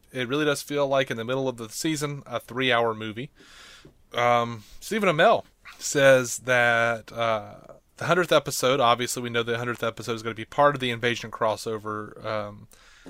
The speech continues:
but he says it had to be. He says, uh, the team up between the shows was emblematic of what Arrow stands for.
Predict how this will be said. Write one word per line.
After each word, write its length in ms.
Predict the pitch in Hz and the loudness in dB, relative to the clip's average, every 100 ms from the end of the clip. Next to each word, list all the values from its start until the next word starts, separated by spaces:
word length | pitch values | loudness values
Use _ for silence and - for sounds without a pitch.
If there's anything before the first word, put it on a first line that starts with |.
| - - - - | -20 -20 -20 -10
but 80 | 120 | -8
he 40 | |
says 180 | - 120 | -6 -6
it 80 | 127 | -4
had 280 | 110 165 143 | 6 6 6
to 60 | |
be. 260 | 110 113 104 | 0 -6 -6
He 140 | 104 120 | -8 -6
says, 420 | 139 127 117 - | -4 -2 -4 -8
uh, 580 | 127 120 113 113 95 - _ - | -4 -2 -2 -4 -10 -20 _ -14
the 80 | 127 | -8
team 220 | 180 196 | -2 0
up 80 | 147 | -2
between 260 | - 170 | -2 -4
the 60 | 151 | -2
shows 320 | - 147 143 | 0 0 -2
was 140 | 123 | -4
emblematic 760 | - 147 147 131 123 131 131 - | -6 -6 -4 0 4 4 2 -4
of 120 | 120 | -8
what 180 | 117 113 | -6 -4
Arrow 300 | 120 117 110 | 0 0 0
stands 340 | - 110 104 | -4 -8 -8
for. 300 | - - 107 | -12 -14 -14